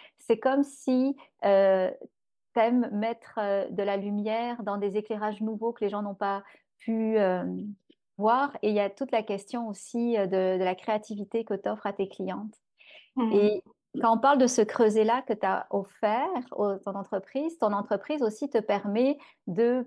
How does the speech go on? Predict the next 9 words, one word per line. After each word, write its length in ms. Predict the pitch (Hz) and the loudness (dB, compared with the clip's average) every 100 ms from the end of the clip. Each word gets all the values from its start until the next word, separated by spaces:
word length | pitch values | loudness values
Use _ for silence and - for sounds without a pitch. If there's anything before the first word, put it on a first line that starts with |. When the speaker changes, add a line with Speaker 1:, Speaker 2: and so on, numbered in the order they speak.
| - | -6
Speaker 1:
plus 100 | 247 | -2
facilement 880 | 226 220 214 214 226 247 254 254 - | -2 -4 -6 -2 0 0 -4 -8 -10
concilier 480 | - 208 - 202 240 | -10 -8 -8 -4 -4
travail 420 | - 208 208 226 | 0 0 0 -2
et 40 | 202 | -4
vie 120 | 196 | -8
personnelle. 800 | 196 - 196 196 285 381 202 - _ _ _ _ _ - | -10 -8 -6 -4 -4 -4 -6 -8 _ _ _ _ _ 0
Et, 480 | 226 220 226 226 - - | 2 4 4 0 -2 -2
euh, 420 | 214 196 190 175 | 2 2 2 -2